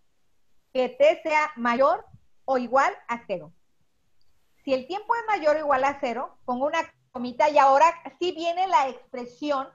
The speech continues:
con la que voy a definir a mi función. Entonces mi función va a ser S guion bajo,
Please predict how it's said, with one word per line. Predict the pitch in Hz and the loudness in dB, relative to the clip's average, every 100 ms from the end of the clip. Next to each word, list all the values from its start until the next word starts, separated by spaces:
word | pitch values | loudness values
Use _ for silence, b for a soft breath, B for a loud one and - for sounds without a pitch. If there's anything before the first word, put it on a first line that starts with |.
| _ _ _ | _ _ _
con | 254 240 | -2 2
la | 233 | 2
que | 233 226 | 0 -4
voy | 240 | 2
a | 269 | 4
definir | 294 294 285 254 254 254 233 | 4 0 -10 -10 -8 -6 -6
a | 233 | -8
mi | 240 254 | -8 -12
función. | 285 285 - 330 370 _ _ _ _ _ _ | -12 -14 -8 -8 -8 _ _ _ _ _ _
Entonces | 262 277 330 392 | -4 0 0 -2
mi | 381 | -8
función | - 277 - 294 285 | -10 -10 -4 -2 0
va | |
a | 285 | 0
ser | 285 185 - - _ _ | 0 -4 -4 -16 _ _
S | 294 320 370 - 339 330 - | 0 2 0 -6 -6 -6 -8
guion | 240 247 285 330 | -12 -4 -4 -2
bajo, | 294 247 240 277 285 - | 0 0 -2 -10 -10 -14